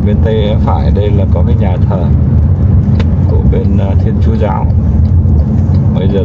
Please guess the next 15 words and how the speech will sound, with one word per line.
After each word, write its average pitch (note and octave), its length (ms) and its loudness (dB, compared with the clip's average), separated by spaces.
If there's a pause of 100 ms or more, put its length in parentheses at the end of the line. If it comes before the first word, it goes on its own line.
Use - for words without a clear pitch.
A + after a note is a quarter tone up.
tôi G2 120 -2
sẽ - 140 -2 (100)
rẽ G2+ 160 -2 (160)
phải - 340 -2
để - 140 0 (100)
vào - 400 -2 (1400)
cái G2 140 -2 (100)
trục, F#2+ 140 -2 (340)
ờ, E2+ 460 0
đường F2 320 0 (1500)
của - 260 -2 (1000)
thành F2+ 200 -2
phố E2+ 180 -4
Uông G2 340 -2
Bí. G2+ 180 -2